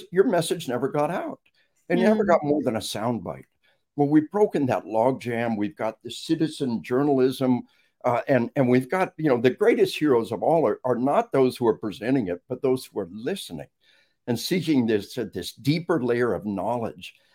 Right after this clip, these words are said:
Speaker 1: And so it's, uh, I just honor you. I honor your listeners. And, and I want everybody to just take a minute and reflect on how incredibly cool it is to be in these times. And,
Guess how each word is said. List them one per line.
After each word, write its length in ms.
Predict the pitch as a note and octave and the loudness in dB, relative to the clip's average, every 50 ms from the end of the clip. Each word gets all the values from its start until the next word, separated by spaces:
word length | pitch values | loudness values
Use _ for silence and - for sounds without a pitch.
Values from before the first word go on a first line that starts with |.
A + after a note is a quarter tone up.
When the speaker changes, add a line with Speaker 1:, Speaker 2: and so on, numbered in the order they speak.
| _ - | _ -2
Speaker 1:
And 100 | C#3 C3 | -2 0
so 200 | - E3+ D#3 C#3 | 4 6 6 6
it's, 120 | B2+ - | 6 4
uh, 140 | F3+ E3 D#3+ | 0 0 0
I 120 | D3+ F3 - | 0 -2 -2
just 260 | C#3 - - - - | -2 -4 -4 -2 0
honor 240 | - F3+ F#3 F#3 D3+ | 2 2 2 2 0
you. 260 | B2+ C3 D#3 D3 B2+ | 0 0 0 2 2
I 140 | A2+ A#2+ D3 | 2 0 0
honor 180 | D3+ D3 B2 G#2+ | 0 -2 -4 -4
your 120 | A2 G2 | -6 -6
listeners. 560 | G2+ G#2 A2 - - - A#2+ A2 G2 F2 - | -6 -6 -8 -8 -10 -8 -8 -8 -8 -8 -10
And, 160 | G#2 G2+ A2 F2 - | -10 -8 -8 -8 -6
and 100 | A#2 A2+ | -4 -2
I 40 | A2 | -2
want 240 | A2+ C3+ E3+ F#3+ F#3+ | -2 -2 -2 -2 -2
everybody 360 | D#3+ C#3+ C#3+ A#2+ A#2 A#2+ A2 | -4 -4 -6 -6 -6 -10 -14
to 80 | - | -16
just 160 | - G#2+ - - | -16 -18 -10 -8
take 180 | D#3+ F3+ - | -8 -8 -6
a 40 | B2+ | -6
minute 260 | B2 A#2 A2+ A2+ A2 - | -6 -4 -4 -4 -6 -8
and 160 | - A2 G2+ A2 | -8 -8 -8 -8
reflect 400 | G#2+ - - B2 B2+ B2 - G2+ | -8 -6 -4 -4 -4 -4 -4 -6
on 160 | G#2+ G2+ F#2+ - | -6 -6 -8 -12
how 360 | - - - C#3+ C#3+ C3+ B2+ | -10 -6 -4 -2 -2 -2 -2
incredibly 500 | A#2+ - _ - - A3 F#3 - G2+ - _ _ | -6 -8 _ -6 -6 -6 -6 -8 -12 -16 _ _
cool 200 | A#2 B2 B2 B2 | -12 -12 -12 -12
it 160 | F2 E2+ F2 | -12 -14 -12
is 260 | F#2 E2+ E2+ F2+ - - _ _ - _ _ _ _ _ _ - | -12 -12 -12 -14 -18 -20 _ _ -20 _ _ _ _ _ _ -8
to 60 | A#2+ | -8
be 200 | G2+ F#2 C3 D3 | -2 2 4 6
in 120 | D3+ C3+ A#2+ | 6 6 4
these 200 | A#2+ A2+ - - | 2 0 -4 -6
times. 580 | - G#2 G#2 G#2 G2+ G2+ G2 F#2 - - - A2+ - - | -4 -2 0 0 0 -2 -4 -6 -8 -10 -12 -12 -8 -4
And, 240 | G#2+ G#2+ G2+ F#2+ | -2 -2 -2 -2